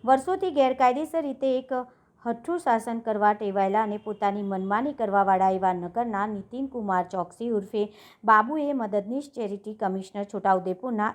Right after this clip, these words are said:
એક ચાર બે હજાર પચીસના હુકમને પણ ઘોડીને પી જઈ ગામમાં પોતાની દાદાગીરી બતાવી ભારે પડી. આખરે પોલીસે કરી લાલાક. બોડેલી સિરોવાલા હાઈસ્કૂલની કમિટી ટ્રસ્ટનો રિમાન્ડ કેસનો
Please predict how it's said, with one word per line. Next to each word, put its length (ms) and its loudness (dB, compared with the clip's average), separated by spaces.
એક 220 -2
ચાર 220 4
બે 160 0
હજાર 240 0
પચીસના 600 -8
હુકમને 460 -4
પણ 260 0
ઘોડીને 500 0
પી 240 -8
જઈ 260 -2
ગામમાં 420 0
પોતાની 380 -4
દાદાગીરી 560 0
બતાવી 500 -4
ભારે 300 -4
પડી. 280 -8
આખરે 320 2
પોલીસે 480 0
કરી 340 -2
લાલાક. 380 0
બોડેલી 380 0
સિરોવાલા 600 2
હાઈસ્કૂલની 640 0
કમિટી 440 -4
ટ્રસ્ટનો 500 -4
રિમાન્ડ 500 0
કેસનો 340 -4